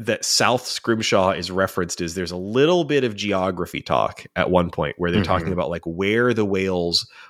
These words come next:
Speaker 1: are raising their babies, and it is in a, a bay between two islands that the, the, uh, the researchers have named, like, North Sim-,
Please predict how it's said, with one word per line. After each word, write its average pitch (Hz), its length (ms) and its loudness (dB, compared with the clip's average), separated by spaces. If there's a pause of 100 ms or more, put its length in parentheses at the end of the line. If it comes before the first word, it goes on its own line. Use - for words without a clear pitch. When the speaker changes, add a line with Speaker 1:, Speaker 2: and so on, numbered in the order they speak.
(160)
Speaker 1:
are 87 280 4
raising 90 520 0
their 80 280 0
babies, 82 680 0
and 85 120 -2
it 80 100 -4
is 85 160 -2
in 85 140 0
a, 80 320 0
a 92 140 -4
bay 101 600 2
between 90 600 -4
two 113 300 2
islands 92 580 0
that 87 160 -2
the, 82 440 0 (200)
the, 80 260 -2
uh, 78 220 2
the 80 160 -4
researchers 90 560 2
have 85 140 -6
named, 82 440 -2 (200)
like, 78 180 0
North 82 320 -2
Sim-, 80 300 2